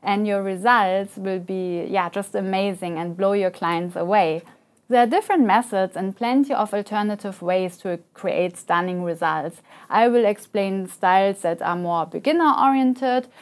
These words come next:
and also methods that are more advanced, and you will also just watch my preferred way of editing.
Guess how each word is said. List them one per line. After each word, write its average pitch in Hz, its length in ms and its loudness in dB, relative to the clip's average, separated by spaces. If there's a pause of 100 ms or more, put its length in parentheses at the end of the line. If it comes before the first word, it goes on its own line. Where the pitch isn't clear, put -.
and 233 180 0
also 202 380 2
methods 185 500 -4
that 180 200 -4
are 180 120 0
more 175 380 -2 (260)
advanced, 175 840 2
and 175 280 -4
you 190 140 -4
will 180 160 -2
also 190 360 2
just - 280 -8
watch 175 320 0
my 185 220 2
preferred 180 480 -2
way 170 240 2
of 160 180 -2
editing. 147 580 -2